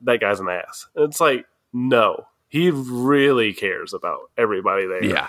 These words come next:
Speaker 1: Uh,
Speaker 2: I
Speaker 1: there's
Speaker 2: agree with
Speaker 1: that,
Speaker 2: that.
Speaker 1: there's that specific line where he tells, I'm like, Emily, he tells Emily, uh, that she had to go out there. He goes, "It's, like, your turn." And then she, she looks at, up at him and goes, "What?" He goes, "Oh, I'm just kidding." <laughs>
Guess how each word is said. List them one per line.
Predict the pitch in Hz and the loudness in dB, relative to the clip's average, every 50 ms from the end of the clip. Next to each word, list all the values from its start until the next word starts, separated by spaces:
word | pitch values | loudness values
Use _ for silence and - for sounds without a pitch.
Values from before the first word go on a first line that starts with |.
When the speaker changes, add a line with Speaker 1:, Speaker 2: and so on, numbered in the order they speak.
| - - - | -6 -6 -4
Speaker 1:
Uh, | 151 | -2
Speaker 2:
I | 147 139 135 | 0 0 0
Speaker 1:
there's | 131 135 | 0 0
Speaker 2:
agree | 113 160 156 | 0 -2 -2
with | 143 135 | 0 0
Speaker 1:
that, | 143 139 135 | 0 0 0
Speaker 2:
that. | 135 - - 143 | -2 -2 -2 0
Speaker 1:
there's | 160 147 | 0 2
that | 139 156 151 | 2 0 -2
specific | - 139 135 - 165 165 131 135 127 - | -2 -4 -4 -2 -2 0 0 -2 -4 -2
line | 110 110 107 104 104 104 110 - | -2 0 0 0 0 0 -2 0
where | - 151 151 | 0 0 2
he | 143 147 160 156 151 139 | 2 2 2 2 2 0
tells, | - 151 156 147 139 131 127 120 120 117 113 - - - - - _ _ - | 0 0 2 4 4 4 4 4 4 2 2 -2 -6 -8 -8 -10 _ _ -2
I'm | 127 117 117 | -2 0 2
like, | 123 120 110 131 | 2 0 2 2
Emily, | 170 165 160 139 107 92 90 - _ _ _ - | 2 2 4 4 2 0 -2 -8 _ _ _ -6
he | 160 151 | -4 -2
tells | - 185 180 156 151 - | 0 2 2 2 2 2
Emily, | 139 151 160 147 123 107 104 104 104 101 107 - _ _ _ - - - | 2 2 4 4 4 4 4 2 0 -2 -4 -8 _ _ _ -20 -14 -6
uh, | - 120 113 107 107 110 | -2 -2 0 0 0 0
that | 117 120 120 - | 0 0 0 0
she | - 151 | 0 2
had | 143 135 120 | 2 2 2
to | 117 120 | 2 2
go | 110 113 104 | 2 2 4
out | 98 95 101 110 - | 4 4 4 2 2
there. | 131 123 123 127 131 131 | 2 2 2 2 0 -2
He | 123 120 117 | -4 -2 -2
goes, | 110 104 107 110 104 | -2 -2 -4 -4 -6
"It's, | 104 104 101 | -6 -6 -4
like, | 104 104 95 - | -4 -4 -4 -2
your | 110 110 113 | 0 0 0
turn." | - - 120 117 120 127 135 - - - - - - - _ _ - | 2 4 6 6 6 6 4 0 -6 -18 -20 -20 -20 -20 _ _ 2
And | - 135 123 120 | 4 4 6 6
then | 123 123 110 | 4 4 2
she, | - - 151 - - | 0 -4 -4 -4 -6
she | 117 - 127 127 | -6 -2 2 4
looks | 127 117 113 110 113 - 123 117 - - | 4 4 4 4 0 0 -2 0 2 2
at, | 127 120 | 2 4
up | 110 110 104 - | 2 0 2 4
at | 120 110 | 4 4
him | 107 | 4
and | 110 110 | 2 0
goes, | 107 95 98 | -2 -2 0
"What?" | 104 110 117 131 139 | 2 4 4 4 4
He | 131 | 2
goes, | 113 98 98 | 0 -2 -4
"Oh, | 98 | -6
I'm | 90 87 92 | -8 -10 -12
just | - 101 95 - | -12 -12 -12 -10
kidding." | - - 92 87 87 90 _ _ - - _ _ _ _ - - - - | -6 -6 -6 -6 -6 -10 _ _ -20 -20 _ _ _ _ -20 -20 -4 2
<laughs> | - | 2